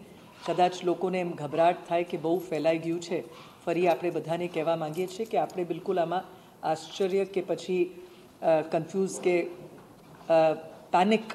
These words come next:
થવાની જરાય જરૂરત નથી. આ સિચ્યુએશન બિલકુલ અંકુશમાં છે એટલા માટે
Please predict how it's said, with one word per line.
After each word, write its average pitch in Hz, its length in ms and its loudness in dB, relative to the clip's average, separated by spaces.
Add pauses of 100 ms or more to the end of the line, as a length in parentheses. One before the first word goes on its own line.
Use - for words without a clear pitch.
(180)
થવાની 175 340 4
જરાય 175 400 4
જરૂરત 175 500 2
નથી. 180 260 -4 (600)
આ 175 80 4
સિચ્યુએશન 185 640 0
બિલકુલ 180 480 -2
અંકુશમાં 175 760 -4
છે - 160 -6
એટલા 196 400 4
માટે 175 340 0